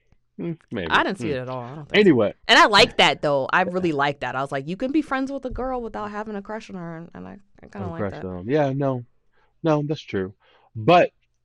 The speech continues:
Speaker 1: the part that got me, that broke me, was that
Speaker 2: This whole movie
Speaker 1: they
Speaker 2: broke
Speaker 1: had
Speaker 2: me.
Speaker 1: to, right? They had to hide in plain sight.
Speaker 2: Mm-hmm.
Speaker 1: The, when they
Speaker 2: For their
Speaker 1: didn't realize there
Speaker 2: safety.
Speaker 1: were other peop-,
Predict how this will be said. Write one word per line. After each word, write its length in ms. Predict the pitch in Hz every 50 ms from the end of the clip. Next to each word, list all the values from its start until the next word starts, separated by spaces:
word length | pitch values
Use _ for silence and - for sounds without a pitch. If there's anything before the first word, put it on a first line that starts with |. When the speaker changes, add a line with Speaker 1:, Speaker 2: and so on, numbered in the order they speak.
| _ _
Speaker 1:
the 220 | - 127 110 127 117
part 400 | - - - 160 175 185 - - -
that 160 | 147 139 123 110
got 240 | 135 131 131 104
me, 400 | 92 98 101 98 87 80 80 78 _ _ _ _ _ _ _ _ _ _ _ _ _ _ _ _ _ _ _ _ _ _ _
that 320 | 120 117 110 92 85 90 -
broke 260 | 113 120 120 - -
me, 380 | 101 98 101 95 90 82 82 78 _
was 220 | - 107 104 92 92
that 300 | 107 107 104 95 82 - _ _ _ _ _ _ _ _ _ _ _
Speaker 2:
This 160 | - - - -
whole 140 | 190 160 147
movie 200 | 156 165 151 139
Speaker 1:
they 100 | 123 135
Speaker 2:
broke 120 | 143 131
Speaker 1:
had 260 | 135 139 135 135 131
Speaker 2:
me. 40 | - _ -
Speaker 1:
to, 120 | 107 92 - - - _ _ _ _ _ _ _ _ _ _ _ _ _ _ _ _ _ -
right? 280 | 107 120 131 135 85 120
They 140 | 147 143
had 260 | 135 156 156 151 - _
to 320 | - 143 127 117 104 92 - _ _ _ _ _ _ _ _ -
hide 800 | - - - - - - - 139 143 156 160 165 165 160 147 147
in 140 | 143 131
plain 360 | - _ - 135 127 127 131 127
sight. 320 | - - - 82 80 80 151
Speaker 2:
Mm-hmm. 480 | 147 147 143 139 135 135 135 135 139 147 - _ _ _ _ _ _ _ - - 98
Speaker 1:
The, 160 | 98 123 - - - -
when 440 | 151 139 123 143 143 131 123 113 107
they 120 | 107 139 156
Speaker 2:
For 100 | - -
their 140 | - -
Speaker 1:
didn't 100 | 127 117
realize 380 | 131 143 - 147 143 135 131 117
there 80 | - 117
Speaker 2:
safety. 60 | 113
Speaker 1:
were 140 | 110 - 101
other 220 | 131 139 139 131
peop-, 200 | - 139 135